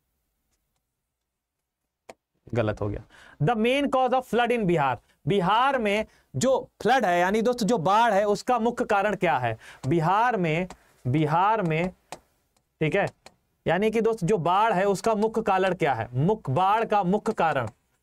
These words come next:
ये दोस्त हम ही ने किया है। ठीक है, अभी पता नहीं इधर का उधर कैसे हो गया है, <laughs> हुआ होगा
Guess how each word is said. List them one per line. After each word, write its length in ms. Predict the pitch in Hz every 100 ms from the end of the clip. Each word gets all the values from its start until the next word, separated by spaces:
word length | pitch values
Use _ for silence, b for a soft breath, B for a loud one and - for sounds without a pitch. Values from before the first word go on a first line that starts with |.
| _
ये 100 | 175
दोस्त 220 | 190 220 -
हम 140 | 156
ही 120 | 196
ने 100 | 208
किया 300 | 180 160 170 170
है। 140 | 147 -
ठीक 180 | 165 147
है, 160 | 196 139 -
अभी 120 | 135
पता 280 | 143 139 165
नहीं 120 | 170
इधर 160 | 165 156
का 100 | 147
उधर 200 | 147 151
कैसे 260 | 143 135 143
हो 140 | 135
गया 160 | 123 120
है, 140 | 131 _ -
<laughs> 60 | 139 - _ _ _ _
हुआ 240 | - 113 127
होगा 340 | 117 117 117